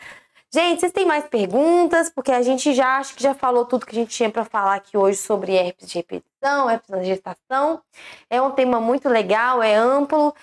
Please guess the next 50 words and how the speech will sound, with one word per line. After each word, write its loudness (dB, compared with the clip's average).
É, 0
a 0
gente -4
falou 0
também -2
um -4
pouquinho -6
sobre -2
herpes -2
zoster, 0
que -4
é 4
o 2
cobreiro, 2
na -2
live -4
passada. -4
A -4
gente -6
já -2
esclareceu -2
uma -2
dúvida -2
aqui. -2
É, 2
só -2
vou, 2
é, 2
não 0
é 2
o 0
tema 2
de 0
hoje, 2
mas 0
como 0
perguntaram, 0
é, 2
pode -2
ser 2
o 0
tema, 2
inclusive, 0
pra -2
uma 2
próxima -2
live, 0
que -6
eu 4
acho -4